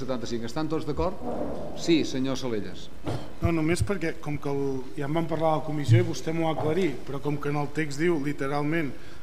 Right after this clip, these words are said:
Speaker 2: que el personal de confiança i assessorament especial, l'un coma setanta-cinc per cent amb efectes des del dia u de gener de dos mil divuit,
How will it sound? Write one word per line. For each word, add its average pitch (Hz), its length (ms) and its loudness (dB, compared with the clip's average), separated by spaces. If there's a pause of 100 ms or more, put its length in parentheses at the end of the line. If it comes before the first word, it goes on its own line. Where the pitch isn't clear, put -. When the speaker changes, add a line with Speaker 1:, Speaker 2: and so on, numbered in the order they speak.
(100)
Speaker 2:
que 143 100 -2
el 143 100 -4
personal 147 380 0
de 156 100 0
confiança 147 380 -2
i - 20 -2
assessorament 139 460 -2
especial, 147 480 0 (160)
l'un 151 100 0
coma 151 240 -2
setanta-cinc 143 560 -2
per 139 80 -4
cent 165 240 0
amb 127 80 -2
efectes 131 440 -4
des 117 120 -4
del 120 160 -2
dia 127 160 -2
u 139 140 0
de 139 100 0
gener 143 240 -2
de 131 80 -2
dos 113 160 -4
mil 120 160 -4
divuit, 156 380 -2